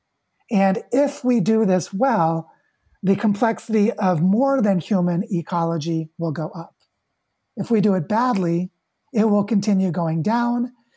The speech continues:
And then what'll happen is, like, the tail wagging the dog. The more we degrade environments as our complexity goes down,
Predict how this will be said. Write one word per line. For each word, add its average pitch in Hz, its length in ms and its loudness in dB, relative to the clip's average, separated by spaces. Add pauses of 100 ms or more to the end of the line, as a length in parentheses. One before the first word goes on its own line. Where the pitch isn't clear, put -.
(140)
And 208 160 2
then 202 120 4
what'll 190 260 4
happen 220 420 0
is, 190 160 0
like, 180 300 0 (340)
the 175 160 2
tail 214 380 2
wagging 185 420 2
the 165 80 0
dog. 180 440 2 (560)
The 190 160 2
more 214 360 2
we 185 320 2
degrade 190 680 2
environments 185 800 0
as 170 160 -2
our 214 160 0
complexity 202 580 -2
goes 196 200 0
down, 226 380 -4